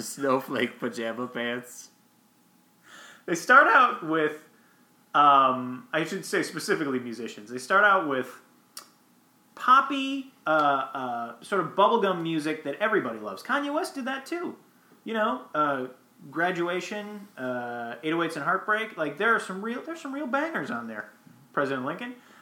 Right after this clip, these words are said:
Speaker 2: Um, but then, after a while, you start to hate this career you have, and then you make these dark songs, like, uh, uh, Yeezus or,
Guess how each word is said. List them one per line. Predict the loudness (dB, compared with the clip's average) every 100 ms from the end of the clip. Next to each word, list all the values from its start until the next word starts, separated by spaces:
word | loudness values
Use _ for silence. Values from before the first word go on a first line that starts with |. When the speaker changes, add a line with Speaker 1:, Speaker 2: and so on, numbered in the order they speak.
| -4
Speaker 2:
Um, | 4 4 4
but | -2
then, | 0 0 0 -4 -10 _ _ _ -4
after | -2 2 4
a |
while, | 6 6 6 6 4 0 -12 _ _ _
you | -12 -10
start | -6 0 2
to | 2
hate | -4 -8 -8 -12 _
this | -6 -4
career | -2 -2 2 2
you | 2
have, | -2 -6 -8 -10 -10
and | -8
then | -6 -8
you |
make | -8 -12 -14 -16
these | -20 -20 -20 _
dark | -10 -10 -12
songs, | -14 -14 -14 -14 -16 -18 -20 -20 -20 _ _
like, | -2 0 -2 -4
uh, | -4 -4 -6
uh, | -8 -8 -10
Yeezus | -8 -6 -4 -4 -6 -8 -16 -8
or, | -4 -4 -6